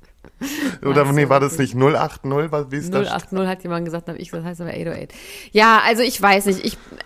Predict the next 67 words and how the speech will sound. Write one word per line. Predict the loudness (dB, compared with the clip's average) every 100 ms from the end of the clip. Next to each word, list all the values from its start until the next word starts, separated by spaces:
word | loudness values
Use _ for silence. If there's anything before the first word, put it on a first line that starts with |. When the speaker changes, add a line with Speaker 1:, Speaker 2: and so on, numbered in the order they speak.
| -14 -16 -20 -4
Speaker 2:
also | 0 2
jedes, | 2 2 0 0
ich | -4
weiß | 0 2 0
nicht, | -2
ihre | -2 -2
Schwester, | 0 -2 0 -2
also | -2
die | -2 -4
scheint, | -4 -4 -4 -8
ich | -12
kenne | -4 -2 2
Leute, | 2 0
die | -2
Speaker 1:
Die | -2
Speaker 2:
ihre |
Speaker 1:
Schwester | 2 2 4 2
hab | 2
Speaker 2:
Schwester | 0
Speaker 1:
ich | 2
Speaker 2:
kennen, | 2 4
die |
sie | 2
Speaker 1:
kennengelernt. | 4 4 2 0
Speaker 2:
kennen. | -6 -14 -6
Die | -2
müssen | 0 0 -2
wirklich | -2 -6
coole | -4 2 4
Leute | 4 4 2 0
eigentlich | 2 0 2
sein. | 0 2
Vielleicht | 0
ist | -2
das | -4 0
wirklich | 0 0
Speaker 1:
Voll. | 2
Speaker 2:
einfach | 2 2 0
ihr | 0
Game | 2 4 4 2 0 -8 -18 -4
und | 0
das | 0
ist | 0
ihr | 2 4 4 2
Job | 4 4 4
und | 0
deswegen | 2 2 2
macht | 0 0
sie | 0
das | 0
und | 2
den | 4
macht | 2 2
sie | 2
dann | 4
ja | 4
auch | 2
einfach | 0 0
wahnsinnig | 0 2 0 -2 -4
gut, | -4 -4 -2
wenn | -2
das | -2 -4
alles | -2 -2 -2
wirklich | -4 -4 -4
nur | -4
Teil | -2 0 0
des | 0 -4